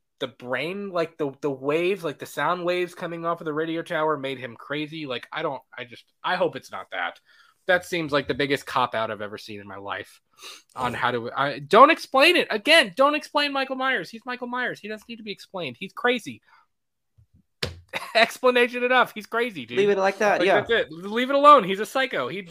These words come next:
Speaker 1: he, there is no reason. He's just, he's crazy. Um, uh, the Betty White thing is only in theaters, limited theaters. It's, uh, it's on twice.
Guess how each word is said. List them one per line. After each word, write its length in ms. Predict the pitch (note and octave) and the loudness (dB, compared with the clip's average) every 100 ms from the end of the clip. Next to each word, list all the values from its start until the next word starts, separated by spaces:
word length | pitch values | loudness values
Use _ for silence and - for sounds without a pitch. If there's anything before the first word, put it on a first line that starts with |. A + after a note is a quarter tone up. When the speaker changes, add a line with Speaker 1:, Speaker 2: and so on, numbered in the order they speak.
| - | -18
Speaker 1:
he, 380 | D#3 F#3+ A#3 F3+ | -14 -10 -10 -8
there 180 | G#3+ A3+ | -2 0
is 160 | B3+ A#3+ | 0 -2
no 120 | F#3+ | -4
reason. 400 | C#3+ C3 A2 G#2+ | -4 -6 -10 -12
He's 200 | C3 D3 | -12 -12
just, 200 | F3+ F3 | -12 -16
he's 200 | D#3+ F3+ | -16 -16
crazy. 440 | - A3+ C4 A#2 - - - - - | -8 -8 -8 -12 -20 -20 -20 -14 -2
Um, 400 | C3+ B2 A#2+ A2+ _ _ _ _ _ _ - - F3 | 0 0 -2 -14 _ _ _ _ _ _ -20 -2 4
uh, 180 | D#3 | 4
the 120 | D3+ C#3 | 4 4
Betty 240 | G3 G#3+ | 4 4
White 200 | G#3 G3+ | 2 0
thing 140 | F#3+ | -4
is 100 | D3 | -4
only 300 | D#3 E3 E3+ | -4 -4 -4
in 60 | D#3 | -6
theaters, 380 | D3 C#3+ C3+ C3 | -4 -4 -4 -4
limited 380 | D3+ F3 D3+ C#3+ | -4 -4 -4 -6
theaters. 360 | C3+ B2+ B2+ | -6 -6 -8
It's, 160 | A#2+ B2+ | -10 -6
uh, 300 | A#2+ A#2+ A#2+ | -4 -4 -6
it's 160 | C3 C3+ | -8 -8
on 180 | B2 A2+ | -10 -12
twice. 600 | - B2 G#2+ - - | -8 -4 -4 -8 -20